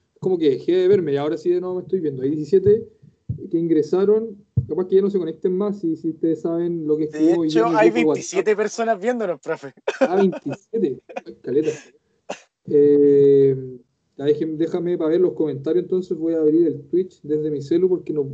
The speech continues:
Speaker 1: pucha, me falta una pantalla, en realidad hoy día no quise instalar como, como todo el aparataje, eh, me dio flojera. Eh, entonces estoy abriendo el Twitch para poder ver sus comentarios acá.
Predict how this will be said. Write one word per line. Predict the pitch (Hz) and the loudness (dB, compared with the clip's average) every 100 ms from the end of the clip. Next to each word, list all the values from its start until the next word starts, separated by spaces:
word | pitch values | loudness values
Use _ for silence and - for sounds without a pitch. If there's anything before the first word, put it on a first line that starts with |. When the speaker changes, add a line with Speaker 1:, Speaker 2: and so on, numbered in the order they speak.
| - _ | -14 _
Speaker 1:
pucha, | - 143 | -10 -8
me | 135 | -6
falta | 143 143 147 | -6 -6 -6
una | 135 | -6
pantalla, | 123 - 156 | -8 -2 -2
en | 147 | 0
realidad | 131 135 | -2 -2
hoy | 135 | -2
día | 135 | -2
no | 127 | -4
quise | 120 - | -8 -12
instalar | 135 139 147 147 | -8 -4 -2 0
como, | 151 151 147 147 - - _ - - | -2 -2 -6 -10 -16 -20 _ -20 -10
como | - 143 143 | -2 2 4
todo | 156 | 4
el | |
aparataje, | 160 151 143 139 156 - 180 - _ _ - - _ - | 4 2 2 0 -2 -2 -6 -8 _ _ -20 -20 _ -4
eh, | 147 139 135 | 0 2 0
me | 139 | 0
dio | 147 | -4
flojera. | 147 139 165 180 196 _ _ _ _ _ _ _ - | -4 0 0 0 -4 _ _ _ _ _ _ _ -2
Eh, | 156 160 156 156 156 156 | 2 4 6 4 6 4
entonces | 151 190 202 | 4 2 2
estoy | 202 214 | 2 4
abriendo | 185 196 226 233 247 247 _ _ _ - | 4 2 0 -2 -6 -8 _ _ _ -10
el | 156 - | -10 -6
Twitch | 208 220 - | -4 -4 -4
para | 202 | -2
poder | 180 190 | 2 2
ver | 190 202 | 0 -2
sus | 202 - | -4 -8
comentarios | 180 151 139 185 208 214 214 _ | -8 -8 -6 -4 -2 -4 -8 _
acá. | 151 147 170 196 202 | -14 -8 -8 -8 -10